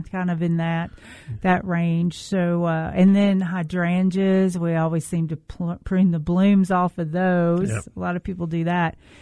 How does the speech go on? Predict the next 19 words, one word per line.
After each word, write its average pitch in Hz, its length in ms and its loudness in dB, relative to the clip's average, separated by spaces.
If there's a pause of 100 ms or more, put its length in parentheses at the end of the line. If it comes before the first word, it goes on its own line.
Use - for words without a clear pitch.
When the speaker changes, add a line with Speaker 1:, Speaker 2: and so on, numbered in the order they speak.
(220)
Speaker 1:
But 185 140 -2
there's 208 260 2
two 262 260 2
kinds 214 640 2
of 170 120 -2
hydrangeas, 160 880 0
like 160 380 -2
the, 156 560 0
um, 143 440 0
paniculatas 180 1200 0
that 175 220 -4
you 185 60 -4
can 175 140 0
just 165 200 -4
take 180 220 -4
to 185 100 -4
the 170 80 -2
ground. 170 520 2
Speaker 2:
Yep. 123 120 4